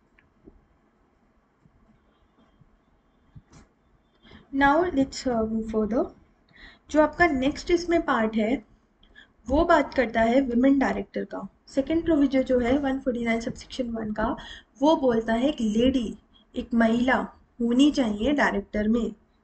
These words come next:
ठीक है। तो अब इसमें भी क्या है, ये provision भी दो categories में applicable है, एक तो सारी की सारी listed company को और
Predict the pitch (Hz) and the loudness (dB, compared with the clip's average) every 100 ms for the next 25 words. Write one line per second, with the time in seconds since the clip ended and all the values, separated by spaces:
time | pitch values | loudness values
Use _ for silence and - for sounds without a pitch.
0 | _ - 254 254 269 - - - _ _ | _ -8 -4 -2 -4 -10 -20 -20 _ _
1 | - 330 320 311 - 277 - 294 330 339 | 0 0 2 -2 0 -4 -2 0 4 4
2 | 302 262 240 254 294 277 262 240 262 277 | 4 0 0 -2 -2 2 2 4 2 2
3 | 269 302 254 269 277 226 - 269 294 294 | 2 2 0 0 0 -2 0 2 4 4
4 | 294 277 - 233 240 254 240 240 247 262 | 2 0 -4 -8 -2 0 0 0 -2 -4
5 | - 285 294 262 214 226 - 285 - 233 | -6 -6 -4 -2 -4 -6 -4 0 0 0
6 | 208 - 277 - 269 262 269 254 277 370 | -2 -4 -6 -2 -2 0 -2 0 -4 -4
7 | - - - 262 330 | -10 -20 -6 0 2